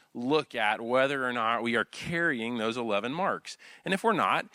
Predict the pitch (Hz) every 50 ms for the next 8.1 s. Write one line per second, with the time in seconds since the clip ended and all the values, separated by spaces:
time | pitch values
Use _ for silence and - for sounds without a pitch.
0 | - - - 226 - 156 165 165 - - 170 170 - 190 190 - - - - -
1 | 160 160 143 131 120 107 95 90 - - 143 156 170 120 120 135 156 127 82 214
2 | 202 180 - 131 131 135 131 123 - - 131 120 110 98 92 95 110 - - 113
3 | 101 113 113 123 113 101 101 107 127 131 127 110 92 95 110 117 139 180 202 165
4 | 113 98 113 - - - - _ - 160 160 - - 208 185 - 135 139 139 -
5 | - - - - 151 165 185 196 190 175 151 113 107 104 110 123 - 143 139 139
6 | 135 139 135 135 135 127 123 117 147 160 160 156 165 139 - 135 131 123 120 127
7 | 139 151 170 160 - 170 156 143 123 104 104 110 113 113 117 120 110 117 110 113
8 | 131